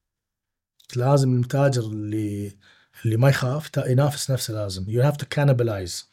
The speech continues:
Cannibalize هم يسمونه أكلة لحوم البشر، إنك تاكل نفسك بنفسك. لأن إذا أنت ما أكلت نفسك، غيرك ياكلك. So you have to do that. بالبداية يعني كنت قاعد أتفلسف، أعطيهم نظريات وأنا داخلي شنو؟ قاعد زعزع، خايف، هم ميتين تك-، تطيح بشبدي.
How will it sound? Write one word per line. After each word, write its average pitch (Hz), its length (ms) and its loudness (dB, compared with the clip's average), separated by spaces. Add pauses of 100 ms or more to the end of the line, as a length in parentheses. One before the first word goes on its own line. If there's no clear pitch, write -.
(120)
Cannibalize 135 400 4
هم 123 100 -2
يسمونه 120 440 -4 (380)
أكلة 135 320 6
لحوم 131 240 2
البشر، 120 320 2
إنك 104 180 -8
تاكل 127 280 -2
نفسك 120 300 -4
بنفسك. - 500 -10 (680)
لأن 147 140 8
إذا 160 140 12
أنت 170 120 4
ما 165 120 8
أكلت 165 260 6
نفسك، 156 300 0
غيرك 135 360 6
ياكلك. 98 280 -8
So - 240 -12
you 123 340 2
have 139 40 -4
to 110 160 -4
do 107 60 -6
that. 92 340 -8 (800)
بالبداية 156 360 10
يعني 131 160 4
كنت 127 240 0
قاعد 117 120 -4
أتفلسف، 143 380 2
أعطيهم 127 260 0
نظريات 123 460 2
وأنا 123 180 2
داخلي 123 240 0
شنو؟ 113 380 -4
قاعد 104 200 -4
زعزع، 117 360 0
خايف، 131 380 -2
هم 135 300 2
ميتين 135 340 4
تك-، - 140 -12 (540)
تطيح - 420 2
بشبدي. 139 680 -2